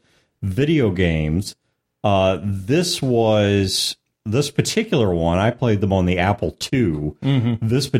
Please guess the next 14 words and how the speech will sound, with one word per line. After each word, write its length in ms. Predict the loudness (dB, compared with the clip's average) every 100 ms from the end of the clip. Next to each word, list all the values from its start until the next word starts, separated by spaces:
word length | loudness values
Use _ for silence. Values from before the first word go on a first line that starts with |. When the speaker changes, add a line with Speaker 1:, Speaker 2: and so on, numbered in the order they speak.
| -4
Speaker 1:
two 180 | -2 0
C 380 | 0 0 0 0
to 80 | -2
be 140 | 0
specific. 540 | 0 -2 -2 0 0 -4 -10 _ _
This 160 | 0 2
particular 540 | 0 0 -2 0 0
one 360 | 2 2 2 0
is 220 | -2 -2
for 600 | -2 0 2 2 2 0
the 340 | 0 0 0 0
I 200 | -2 0
B 220 | 0 2
M 460 | 2 2 0 -4